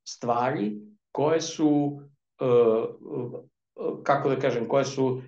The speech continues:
e, gde je Srbija polako počela da ulazi u taj lanac i sada kao jedan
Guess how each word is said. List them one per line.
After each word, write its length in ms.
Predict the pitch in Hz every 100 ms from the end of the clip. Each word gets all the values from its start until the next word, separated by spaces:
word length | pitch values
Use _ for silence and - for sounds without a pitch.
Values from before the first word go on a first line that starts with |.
| _
e, 180 | - 117 117 - - - 143 135
gde 120 | 143
je 240 | 143 -
Srbija 520 | - - 147 180 170 139
polako 540 | 123 131 160 - 156
počela 440 | 139 143 - 139 127
da 240 | 120 120
ulazi 560 | 131 135 151 147 120 117
u 100 | 117
taj 200 | 131 117
lanac 560 | 107 110 143 185 -
i 80 | -
sada 400 | 127 151 160 147
kao 180 | - 143
jedan 480 | 127 135 143 160